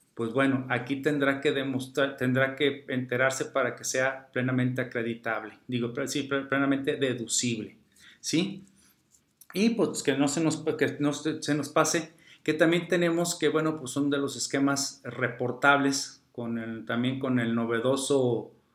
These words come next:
indicio de la puesta en marcha del artículo ciento noventa y nueve de,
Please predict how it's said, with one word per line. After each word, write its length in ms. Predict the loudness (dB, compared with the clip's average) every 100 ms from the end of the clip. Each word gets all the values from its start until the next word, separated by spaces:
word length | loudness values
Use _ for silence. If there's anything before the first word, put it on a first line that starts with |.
| _ _ _ _
indicio 680 | -4 -2 0 2 2 0 0
de 200 | -2 -4
la 420 | -4 -6 -8 -6
puesta 280 | -2 -2 0
en 100 | 2
marcha 260 | 2 0 -2
del 160 | -2
artículo 400 | -2 -6 -6 -4
ciento 300 | -2 -4 -4
noventa 340 | -4 -4 -4 -4
y 40 |
nueve 340 | 0 0 0 -2 -14 _ _
de, 600 | -4 -2 0 -2 -4 -10